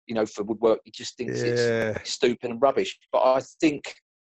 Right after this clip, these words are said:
Speaker 1: I'd love to see people, you know, everyone's, uh, not everyone spraying because it's not for everyone. But I
Speaker 2: I, I th-,
Speaker 1: think
Speaker 2: I think a lot of problem is we don't have the size houses like they do in
Speaker 1: No,
Speaker 2: America.
Speaker 1: exactly, yeah.
Speaker 2: I think that's a big
Speaker 1: Very,
Speaker 2: thing.
Speaker 1: it's very rare that you go,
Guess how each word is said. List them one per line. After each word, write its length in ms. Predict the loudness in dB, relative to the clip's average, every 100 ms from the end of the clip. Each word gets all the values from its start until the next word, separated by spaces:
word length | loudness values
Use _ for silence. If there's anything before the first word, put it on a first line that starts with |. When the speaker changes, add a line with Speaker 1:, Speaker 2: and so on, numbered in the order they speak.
| _ _ _ _ _ _ -6
Speaker 1:
I'd 120 | 2
love 240 | 2 2
to 80 | -2
see 200 | -4 -4
people, 420 | -2 -4 -4 -10 -16
you 120 | -8
know, 160 | 0 0
everyone's, 540 | 0 -2 -6 -8 -10 -10
uh, 60 |
not 160 | -6 -4 -2
everyone 400 | -2 -2 -4 -6
spraying 400 | -6 -4 -4 -6
because 480 | -10 -4 -2 -2 -6 _ _ _ -8
it's 220 | -8 -2
not 180 | -4 0
for 120 | 2
everyone. 400 | 4 2 0 -2 _ _ _
But 80 | 0
I 40 |
Speaker 2:
I, 20 | 2
I 20 |
th-, 260 | 2 -2
Speaker 1:
think 100 | -2
Speaker 2:
I 40 | -6
think 300 | -4 -6 -4
a 40 |
lot 160 | -2 -2
of 100 | -2
problem 320 | -4 -4 -8
is 160 | -10 -6
we 120 | -4
don't 160 | -4 -4
have 100 | -8
the 80 |
size 300 | -8 -8 -8
houses 380 | -8 -8 -10 -10
like 160 | -8 -8
they 80 | -6
do 140 | -6
in 80 | -4 -2
Speaker 1:
No, 220 | 0 0
Speaker 2:
America. 160 | -2 -8
Speaker 1:
exactly, 460 | -4 0 0 -2 -6
yeah. 300 | -2 -2 -2 -6 _ _ -18
Speaker 2:
I 40 |
think 180 | -12 -6
that's 220 | -4 -6
a 40 | 2
big 40 |
Speaker 1:
Very, 220 | 6 6
Speaker 2:
thing. 60 | 6
Speaker 1:
it's 100 | 4
very 220 | 6 8
rare 260 | 8 6 6
that 140 | 4
you 80 | 2
go, 220 | 2 0